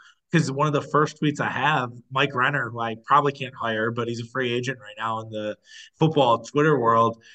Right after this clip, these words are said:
goes, "The Lions went into a steakhouse and ordered a hamburger," and then follows it up with, "They could have had the exe-, Eagles' exact haul." Think how scary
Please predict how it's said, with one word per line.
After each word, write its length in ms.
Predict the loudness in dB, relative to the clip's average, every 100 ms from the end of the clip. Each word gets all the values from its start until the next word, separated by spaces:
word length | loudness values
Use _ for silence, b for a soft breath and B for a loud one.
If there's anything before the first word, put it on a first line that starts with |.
| b _
goes, 320 | -2 0 -2
"The 80 | -4
Lions 520 | 0 2 2 0 -2
went 220 | -4 -4 -4
into 240 | -4 -4
a 40 |
steakhouse 600 | -2 0 -2 0 -4 -4
and 80 | -8 -6
ordered 300 | 0 0 0
a 40 |
hamburger," 600 | 0 0 0 -2 -6 -16 _ _ _ _ -4
and 120 | 2
then 460 | 4 4 2 -6 -10 -16 _ -2
follows 320 | 4 4 4
it 80 | 2
up 220 | 0 0
with, 180 | -6 -4
"They 140 | -4 -4
could 160 | -4
have 80 | -4
had 240 | -4 -4
the 160 | -4 -8
exe-, 420 | -10 -8 -8 -8 -8 -2
Eagles' 420 | 0 0 -4 -6
exact 560 | -10 -6 0 0 0 -10
haul." 360 | -10 -10 -12 _ _ _
Think 160 | -4 0
how 140 | 0
scary 680 | -2 -2 2 4 4 -2 -10